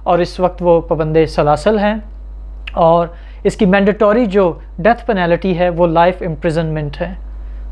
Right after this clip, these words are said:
और ये सुनते ही इंसान की रूह कांप जाती है। अब उनको अपनी बेगुनाही साबित करने के लिए कई साल लग जाएंगे। तो मेरी मसीह बहनों से, भाइयों से, नौजवानों से एक request है, आजिज़ाना मिन्नत फरियाद है।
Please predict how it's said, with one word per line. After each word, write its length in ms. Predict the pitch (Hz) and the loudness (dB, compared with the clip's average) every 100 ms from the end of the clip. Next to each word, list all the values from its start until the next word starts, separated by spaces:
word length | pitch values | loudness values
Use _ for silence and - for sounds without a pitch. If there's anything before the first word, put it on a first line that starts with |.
| - | 0
और 200 | 175 180 | 2 2
ये 160 | 165 220 | 2 0
सुनते 400 | - 214 240 233 | 0 0 4 4
ही 260 | 190 196 - - - - - | 2 -2 -6 -18 -18 -14 -10
इंसान 340 | 165 190 180 | -2 2 2
की 140 | 185 180 | 2 0
रूह 200 | 165 214 | 2 2
कांप 260 | 185 147 | 2 0
जाती 340 | - 151 - 175 | -2 -6 -4 -8
है। 160 | 156 - - - | -8 -10 -8 0
अब 80 | 202 | 2
उनको 260 | 240 226 | 4 4
अपनी 260 | 247 240 226 | 2 2 2
बेगुनाही 420 | 190 269 277 277 | 4 4 4 2
साबित 380 | - 220 190 185 | 2 0 0 -2
करने 280 | 202 175 180 | -2 0 -2
के 120 | 190 | -2
लिए 260 | 165 170 165 - - - | -2 -2 -4 -12 -14 0
कई 140 | 247 233 | 2 2
साल 260 | - 160 | 2 0
लग 180 | 151 139 | 0 -6
जाएंगे। 280 | 131 139 160 - - - | -6 -8 -10 -12 -14 -8
तो 60 | 214 | 0
मेरी 360 | 220 220 220 208 - - | 4 4 2 -2 -12 -8
मसीह 400 | 185 - 202 196 | -6 0 2 2
बहनों 300 | 151 156 180 | 0 0 2
से, 320 | 190 - 190 180 | 0 0 0 0
भाइयों 420 | 139 143 175 190 | 0 2 4 2
से, 240 | - 175 | 4 4
नौजवानों 560 | 160 151 147 147 180 220 | 4 4 4 4 4 2
से 200 | - 165 | 0 -2
एक 580 | 156 - - - - - | -4 -8 -14 -14 -12 -8
request 460 | 175 180 170 - | 0 2 2 0
है, 200 | 160 143 - | -6 -6 -2
आजिज़ाना 560 | 156 135 151 151 165 | -2 0 0 0 0
मिन्नत 360 | 160 143 143 156 | 0 0 0 -2
फरियाद 460 | - 143 135 131 127 | 0 2 2 0 -2
है। 160 | 170 | -6